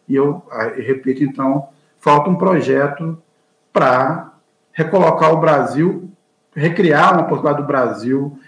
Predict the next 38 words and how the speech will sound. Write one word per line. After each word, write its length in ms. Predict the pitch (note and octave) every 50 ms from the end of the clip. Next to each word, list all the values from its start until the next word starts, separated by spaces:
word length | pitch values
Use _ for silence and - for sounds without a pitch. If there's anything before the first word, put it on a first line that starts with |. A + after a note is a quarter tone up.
| - _
é, 160 | - B2+ B2
se 200 | A#2 - - D#3
repensar 640 | C#3+ D3+ D3+ D3+ - E3+ C#3+ B2 - - C#3+ C#3+ D#3 E3+
e 40 |
achar 240 | D#3 C#3+ - - D#3
um 100 | D#3+ D#3+
caminho, 680 | D#3+ E3 D3+ C3 C3 C3+ C#3 D3 D3+ D#3 D#3+ D#3+ D#3 - - _ _ _ _ -
é, 1500 | C3+ C3+ C3 C3 B2+ B2+ B2 B2 A#2+ A#2+ A#2 A2+ A2+ A2+ A2+ A2+ A2 A2 G#2+ G#2+ G#2+ G#2 G#2+ G#2 G#2 G#2 G#2 G2+ F#2+ - _ _ _ _ _ _ _ _
que 220 | - D#3+ E3+ F3
não, 200 | F3+ F3+ F3+ F3+
que 100 | F3+ G3
não, 160 | F3+ F3+ F#3+
não, 260 | F#3 F3+ F3 E3 F#3 F3+
não, 200 | E3+ E3+ F3+ E3+ D3+ E3
não 220 | E3 D#3+ E3+ F#3
nos 160 | F#3 E3+ D3+
deixe 260 | D3 E3 F3+ E3+ -
nesse, 240 | F#3+ F3 E3+ F3+ F#3
nesse 200 | D#3+ D#3+ D#3 -
momento, 320 | E3 D3+ C3+ C#3+ D#3 D3+ D3+
nessa, 360 | D3+ D3+ D3+ E3+ D#3 - - - - _ _
nesse 160 | D3 C#3 -
momento 380 | E3+ D#3+ C#3+ D3 D#3 D#3 D#3 F3
em, 140 | E3 D#3+ - - - _ -
em 140 | - D3+ D#3+
que 120 | D#3 D#3+
a 40 | D#3+
gente 200 | C3+ C#3+ D#3 D#3
tá 120 | - E3 D#3+
estacionado, 840 | D#3 - - D3+ - - - E3+ C#3+ C3 B2+ B2+ A#2+ A#2 - -
né? 120 | - A2+ -
Porque 160 | - - B2
você 240 | A#2+ A#2+ - C3+ C3
tem, 300 | - - D3 C#3+ C#3+ - _ _ _ _ _ _
você 100 | _ C3+
vai 380 | B2 B2 C3+ C#3+ D3 C#3 - -
com 200 | - D3 C3 B2
pequenos 760 | - D#3 - - F3 F3 F#3 G3+ G#3 G#3 G3 F3+ - - -